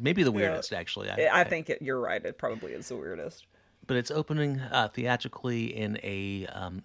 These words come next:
Speaker 1: about s-, five, six weeks, uh, A-, A-, April eighth. So, um, so I, usually the, the, the Blu-ray, uh, and frankly with Inland Empire, it could be D V D. It wouldn't matter. <laughs> Um,
Speaker 2: Mm-hmm.
Speaker 1: maybe even V H S. But I, I think that, that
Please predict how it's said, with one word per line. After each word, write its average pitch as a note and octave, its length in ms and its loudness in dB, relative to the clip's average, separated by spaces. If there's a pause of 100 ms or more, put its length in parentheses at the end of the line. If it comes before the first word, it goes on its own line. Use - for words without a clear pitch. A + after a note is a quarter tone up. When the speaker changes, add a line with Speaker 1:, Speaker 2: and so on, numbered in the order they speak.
Speaker 1:
about - 180 -4
s-, - 300 -14 (120)
five, B2+ 220 0
six - 240 -6
weeks, B2 360 -4
uh, G#2+ 200 -2 (120)
A-, - 100 -10 (100)
A-, - 280 -14
April A#2+ 500 -2 (360)
eighth. - 400 -4 (100)
So, G2 400 2
um, F2+ 300 -4 (260)
so - 180 -2
I, G#2 100 -2 (200)
usually C#3+ 400 -2
the, G2+ 260 -4 (120)
the, F#2+ 100 -8 (320)
the F#2+ 80 -6
Blu-ray, G#2 560 0 (520)
uh, F2+ 300 -4
and F#2 120 -4 (140)
frankly F#2+ 240 -2
with F#2 120 -2
Inland G2 280 -2
Empire, F2+ 380 -2
it F#2+ 200 -6
could G#2 140 0
be G2 80 -4
D F#2 160 -8
V F2 100 -10
D. E2 180 -8
It - 80 -10
wouldn't F#2+ 220 -2
matter. F2 300 -2 (120)
<laughs> - 80 0 (560)
Um, F#2 280 -6 (240)
Speaker 2:
Mm-hmm. C#3+ 280 -6 (240)
Speaker 1:
maybe B2 320 2
even A2 180 4
V G#2+ 140 4
H F#2 160 0
S. - 240 -4
But F#2 200 -2
I, G2+ 200 -2
I G#2+ 60 -8
think C3 220 -2
that, A#2+ 120 -8 (160)
that A2 200 -2